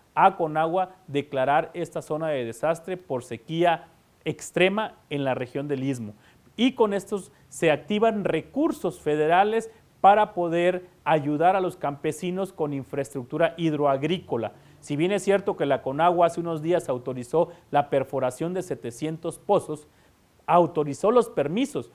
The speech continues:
pero los campesinos no cuentan con recursos para esa infraestructura hidroagrícola, como es desaforar, perforar, comprar equipo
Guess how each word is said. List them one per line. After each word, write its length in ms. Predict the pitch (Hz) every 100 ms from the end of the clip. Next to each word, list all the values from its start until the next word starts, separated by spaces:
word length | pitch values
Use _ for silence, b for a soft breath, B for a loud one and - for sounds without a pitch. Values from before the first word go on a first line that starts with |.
| b _ -
pero 180 | 170
los 280 | 175 170 160
campesinos 500 | - 151 156 190 214
no 180 | 214 208
cuentan 420 | 208 247 - 185
con 180 | 156 139
recursos 480 | 135 123 175 180 190
para 260 | - 131
esa 140 | 143 165
infraestructura 640 | 156 135 123 123 113 147
hidroagrícola, 720 | 151 135 135 160 165 185 196 B B -
como 300 | 139 135 151
es 160 | 175
desaforar, 840 | 165 139 123 - 131 143 165 180 -
perforar, 720 | 135 123 127 131 143 175 175 B B B
comprar 640 | - 147 139 160 165 165 -
equipo 680 | 131 - 185 214 - 143